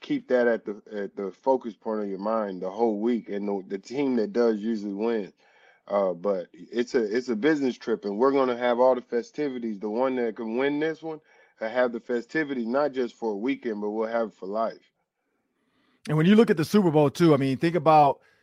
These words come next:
Speaker 2: the one thing about you guys was Devin Hester. You know what I mean? Like, that was the key coming to the game. And I, and I've talked to Tony Dungy. He's come on and talked about this moment, uh, on a different show we had. And, uh, he said that they had talked all week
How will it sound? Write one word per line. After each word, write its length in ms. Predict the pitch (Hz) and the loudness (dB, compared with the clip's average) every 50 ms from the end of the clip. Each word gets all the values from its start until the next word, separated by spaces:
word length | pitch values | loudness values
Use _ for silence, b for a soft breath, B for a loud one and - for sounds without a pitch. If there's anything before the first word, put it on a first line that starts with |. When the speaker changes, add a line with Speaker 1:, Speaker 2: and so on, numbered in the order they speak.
| _ _ _ _ _ - - _ | _ _ _ _ _ -20 -20 _
Speaker 2:
the 140 | 143 139 143 | -2 0 2
one 200 | 143 160 170 160 | 4 4 4 4
thing 220 | - 170 165 156 147 | 4 4 2 4 4
about 240 | 127 143 139 127 | 6 4 4 4
you 180 | 127 143 160 170 | 4 2 2 2
guys 380 | 147 147 131 131 127 127 107 123 | 4 6 6 6 6 4 2 0
was 280 | 123 117 107 98 87 | -2 -4 -4 -6 -10
Devin 340 | 92 95 151 151 143 139 131 | -4 2 4 4 4 4 2
Hester. 460 | 123 135 113 - - - 87 80 - _ _ - | 2 2 2 0 -2 -10 -14 -16 -16 _ _ -6
You 100 | - 120 | 0 2
know 60 | 127 | 2
what 20 | 131 | 4
I 40 | |
mean? 180 | 127 127 127 123 | 4 4 4 2
Like, 160 | 117 113 87 | 2 0 2
that 200 | 135 139 143 135 | 4 4 4 4
was 140 | 131 131 110 | 2 -2 -4
the 80 | 117 110 | -4 -8
key 240 | - - 135 123 | -4 -2 -2 -2
coming 220 | - 135 127 131 113 | 0 0 0 0 0
to 40 | 120 | -2
the 60 | 113 | -2
game. 320 | 113 127 123 123 120 117 | -2 -2 -2 -2 -2 -2
And 100 | 117 120 | -2 0
I, 60 | 123 | 0
and 160 | 127 120 123 123 | 0 0 0 -2
I've 120 | 123 - | -2 2
talked 220 | - 147 139 127 | 2 2 2 2
to 60 | - - | 0 -4
Tony 240 | 143 135 135 127 | -2 -2 0 0
Dungy. 240 | 117 131 127 127 117 | 0 0 0 0 0
He's 180 | 120 131 139 - | 0 -2 -2 -2
come 220 | - 139 131 131 | 0 0 2 2
on 280 | 127 127 123 120 120 117 | 2 2 2 2 0 0
and 100 | 107 - | -2 0
talked 220 | - 127 120 - 120 | 0 0 0 0 -2
about 200 | 110 117 113 - | -2 -2 -2 -2
this 180 | 123 113 - | -4 -6 -4
moment, 400 | 120 120 120 123 117 120 117 113 b b b b b b b | -2 0 0 2 2 0 -2 -4 b b b b b b b
uh, 220 | 117 120 120 120 | 0 0 0 0
on 140 | 113 123 120 | 0 0 0
a 40 | 113 | 0
different 340 | 110 143 135 - 127 117 | 2 2 2 2 0 -2
show 140 | - 135 123 | 0 0 0
we 140 | 117 120 117 | 0 0 0
had. 320 | 117 120 117 117 113 101 - b b b b b b | 2 2 2 2 0 -2 -4 b b b b b b
And, 260 | 135 131 127 123 120 | -4 -2 0 0 0
uh, 200 | 123 123 120 120 | 2 2 2 0
he 180 | 117 113 135 139 | 0 -2 -2 -4
said 260 | - - 147 139 120 | 0 2 2 2 2
that 180 | 123 120 110 - | 0 -2 -2 2
they 140 | 139 143 143 | 4 4 4
had 120 | 139 - | 4 4
talked 240 | - 143 131 - - - | 2 0 0 0 0 4
all 300 | 165 180 196 214 214 196 | 8 10 12 12 12 10
week 360 | 190 185 139 117 95 _ _ | 8 6 4 4 0 _ _